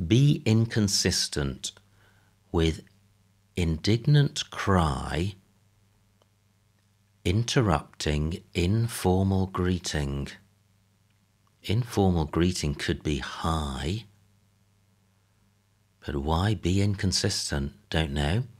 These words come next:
Confirm a northeastern shipping route. So a shipping route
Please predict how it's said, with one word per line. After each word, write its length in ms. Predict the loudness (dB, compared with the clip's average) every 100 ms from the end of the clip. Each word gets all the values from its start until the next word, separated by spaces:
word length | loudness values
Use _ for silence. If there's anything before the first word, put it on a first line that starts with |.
| _ _ -20 -20 -20 _ _
Confirm 920 | 0 2 2 2 4 6 4 2 0 -2 -18 _ _
a 200 | 0 2
northeastern 1200 | 0 2 2 2 0 0 2 0 -2 -2 0 -2 -6 _ _ _ _ _
shipping 680 | -4 -2 -2 0 0 0
route. 680 | -2 0 -2 -4 _ -10 -10 _ _ _ _ _ _ _ _ -20 _ _ _
So 480 | -10 -2 0 0 -4 -16 _ _ _ _ -4
a 60 |
shipping 400 | 0 0 2 2
route 300 | 4 2 -2